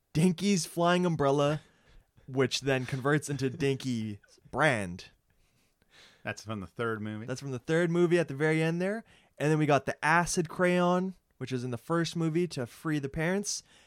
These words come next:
Speaker 1: And we got the flying wheelchair that Grandpa uses in the third movie. I mean, he uses it the entire time, but in the third movie, you see it flying.
Speaker 2: Okay, so I'm gonna start this discussion off real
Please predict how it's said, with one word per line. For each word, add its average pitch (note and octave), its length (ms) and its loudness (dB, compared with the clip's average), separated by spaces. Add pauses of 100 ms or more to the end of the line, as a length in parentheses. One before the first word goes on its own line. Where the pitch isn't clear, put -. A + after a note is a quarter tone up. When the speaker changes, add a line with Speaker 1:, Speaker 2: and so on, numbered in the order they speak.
(100)
Speaker 1:
And C3+ 160 0
we C#3 100 2
got C#3 160 0
the G#2+ 60 -4
flying F#3+ 640 2
wheelchair C3 760 0 (340)
that A2 300 0
Grandpa G#2+ 580 -2 (580)
uses G#2 300 -12
in A2 80 -10
the G2+ 80 -12
third A2 260 -8
movie. G#2+ 200 -10
I C3 80 -2
mean, B2 120 -6
he B2 100 -4
uses C3 340 0
it G#2+ 160 -4 (260)
the G#2 80 -8
entire G2 260 -4
time, F2+ 380 -8
but E2 160 -4
in G2+ 80 -8
the G#2 60 -8
third C3+ 200 0
movie, A#2 220 -2
you G2+ 100 -4
see G#2 240 -6
it D#2 120 -8
flying. D2+ 380 -14 (300)
Speaker 2:
Okay, B2+ 320 -6
so A2+ 480 -6
I'm B2+ 140 -6
gonna F3+ 140 -6
start C#3+ 280 -4
this B2+ 160 -8
discussion G#2+ 520 -8
off F2+ 260 -10 (360)
real A2+ 760 -6